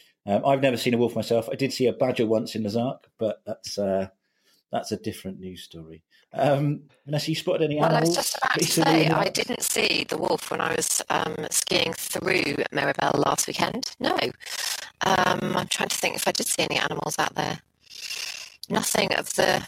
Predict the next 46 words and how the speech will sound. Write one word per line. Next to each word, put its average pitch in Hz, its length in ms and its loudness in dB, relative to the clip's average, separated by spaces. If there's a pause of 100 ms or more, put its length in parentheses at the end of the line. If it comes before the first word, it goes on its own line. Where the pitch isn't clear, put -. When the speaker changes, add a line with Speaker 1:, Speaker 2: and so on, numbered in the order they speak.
Speaker 2:
very - 280 2
wild - 460 0
variety, - 800 0 (100)
I - 60 -14
would 151 160 -12
say. - 240 -4 (400)
A - 20 -4
couple - 220 -2
of - 80 -14
dogs - 260 2
enjoying - 320 2
the - 80 -2
powder - 300 -2
snow. 147 280 0
That - 140 -2
was - 140 -2
fun. 202 300 -2 (920)
Yeah. - 120 -8 (540)
Speaker 1:
Do 190 120 -2
you 190 40 4
know 196 60 6
my 190 140 4
first 196 400 2
ski 196 200 0
season 117 360 0
job 95 260 2
was 98 160 2
in 101 180 2
Teen, 104 360 2
and 95 200 -2
it 98 120 0
was 98 140 -4
to - 100 -8
promote 110 360 0
a 117 60 -6
pub - 300 0
called 98 160 -2
the 104 80 2
Wobbly 98 320 2
Rabbit, 98 340 2
and 98 80 -6
I 95 60 -2
had - 160 -6
to - 80 -10
go 101 140 0
skiing 95 560 0